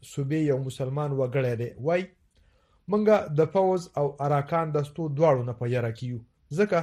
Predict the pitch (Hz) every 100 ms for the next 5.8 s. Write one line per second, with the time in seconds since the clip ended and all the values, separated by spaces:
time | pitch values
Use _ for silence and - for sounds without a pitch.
0 | 170 _ _ - 175 180 180 202 202 170
1 | 175 151 165 170 165 - 117 113 110 -
2 | 117 - _ _ _ _ _ _ _ _
3 | _ - 185 185 208 214 208 196 202 190
4 | - 143 147 156 170 170 175 170 151 -
5 | - 143 139 127 139 131 147 165